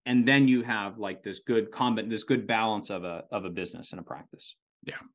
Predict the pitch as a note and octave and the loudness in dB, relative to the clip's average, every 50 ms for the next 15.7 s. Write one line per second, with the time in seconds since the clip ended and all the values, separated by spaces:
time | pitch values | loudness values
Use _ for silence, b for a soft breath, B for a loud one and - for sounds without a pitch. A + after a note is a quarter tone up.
0 | _ _ _ - - D#2 D2+ D2 C#2+ C#2+ - - _ B B B B B B B | _ _ _ -8 -6 -6 -4 -4 -6 -8 -10 -16 _ B B B B B B B
1 | D#2+ D#2 D2 D#2+ E2 D#2 D2+ - _ B B B B B B B B B B _ | -2 0 0 0 0 -2 -6 -10 _ B B B B B B B B B B _
2 | _ _ _ _ - - - G#2 G#2+ C3 B2 G#2+ G2 E2+ F#2 F#2+ F2+ F2+ E2+ E2 | _ _ _ _ -6 0 0 4 4 6 6 6 4 4 4 4 6 6 4 2
3 | D#2+ D2+ D#2 D2+ D2 C#2+ C#2 - - _ _ _ _ _ _ _ _ - - C#2 | 2 0 0 0 0 -2 -2 -4 -8 _ _ _ _ _ _ _ _ -8 -6 -6
4 | C#2 D#2+ D#2+ G2+ G#2+ A#2 A2+ G#2+ F#2+ F2+ F2 F2 F2 - E2 D2+ D2 D#2+ D#2 D2 | -4 -2 2 4 4 6 4 4 2 2 2 2 2 0 -2 -2 0 0 -2 -2
5 | D2 C#2+ C#2+ C#2+ C#2+ D#2 D#2 D#2+ D2+ C#2+ D2 C2 C2+ C#2+ - - _ _ - - | -2 -4 -4 -4 -2 -2 -2 -2 -2 -2 -4 -4 -4 -8 -12 -14 _ _ -10 -6
6 | - - E2 - - F2 D#2+ D2+ D2 C#2+ C#2 C#2 C#2 C#2 C#2 - - - D2 C#2+ | -2 -2 0 2 2 0 0 0 0 0 -2 -2 -2 -4 -6 -8 -6 -4 -4 -4
7 | C#2+ - - E2+ - - E2 D#2+ - - D#2+ D2+ D2 C#2+ - - b b b b | -4 -6 -8 -8 -4 -2 -2 -2 0 0 0 0 0 -4 -8 -14 b b b b
8 | b b b b b _ - - E2 D2+ C#2+ - F#2+ F#2 - - - - G2 A2 | b b b b b _ -6 -4 -2 -2 -2 -2 -4 -4 -6 -8 -14 -4 2 2
9 | C#3+ D#3 E3+ C#3+ B2+ B2+ C3 C3 C3 C3+ C3 C3+ C3+ C#3 - - - _ _ _ | 4 4 6 6 6 4 4 2 0 -2 -2 -2 -2 -4 -6 -10 -20 _ _ _
10 | _ _ _ _ _ _ _ _ _ _ _ _ - - D3+ C3 C#3 D3+ D#3 D#3+ | _ _ _ _ _ _ _ _ _ _ _ _ -2 2 4 6 8 10 10 10
11 | D#3 D3+ C3+ - B2+ A#2+ B2 B2 - - B2 A2+ G#2+ G#2 G2 F#2+ F#2+ F#2+ F#2 G2 | 8 8 6 6 4 4 4 0 -2 -4 -4 -4 -2 -2 -2 -2 -4 -4 -6 -4
12 | G2+ G2 F#2 E2+ F2+ F2+ F2 - - F#2 G2 G#2 A2+ C#3 C#3+ A2+ - F2 E2 D#2+ | -4 -4 -2 -2 0 0 0 0 0 0 0 2 4 6 6 6 4 4 4 2
13 | D#2+ - - - D#2+ D2+ D2+ D2+ D2+ D2+ F#2 G#2 G2+ G2 F#2 F#2 F#2 F2+ E2 D2+ | 2 0 -2 -6 -4 -4 -4 -4 -2 -2 0 2 2 2 2 2 2 2 0 0
14 | - D#2 D2+ C#2+ - D#2 D2 D2 D2 C#2+ D2 D2 - - E2+ F2 F2 D#2 D2+ D2+ | -2 -4 -4 -4 -4 -4 -2 -2 -2 -2 -4 -4 -4 -2 0 0 0 0 0 0
15 | D#2 D#2+ D#2 E2+ D#2 D2+ D2 C#2+ D2 C#2+ C#2+ C#2 C#2 | 0 0 0 0 0 0 2 0 0 -2 -2 -4 -6